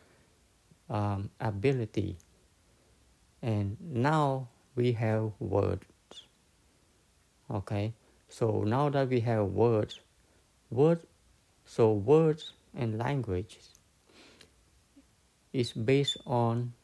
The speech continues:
human concept. Okay, so that is another, that is a layer on top of the conventional truth. Okay, the tree or the flowers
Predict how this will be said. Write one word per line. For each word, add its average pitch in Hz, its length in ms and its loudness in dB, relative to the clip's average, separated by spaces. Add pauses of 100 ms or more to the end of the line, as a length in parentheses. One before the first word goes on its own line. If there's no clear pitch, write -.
(140)
human 107 520 -2
concept. - 600 -6 (2250)
Okay, 113 420 -2 (640)
so - 480 0
that 156 340 0
is 143 340 2
another, 120 680 0 (120)
that 131 600 -2
is 147 220 -2 (420)
a 117 80 2
layer 110 560 2 (260)
on 123 240 -4
top 135 380 -6
of 120 240 -2
the 110 220 -2
conventional 104 840 -6 (100)
truth. 98 300 0 (1400)
Okay, 117 400 -2 (500)
the 113 140 4 (300)
tree 147 480 2
or 117 240 2
the 104 120 -2
flowers 120 800 -2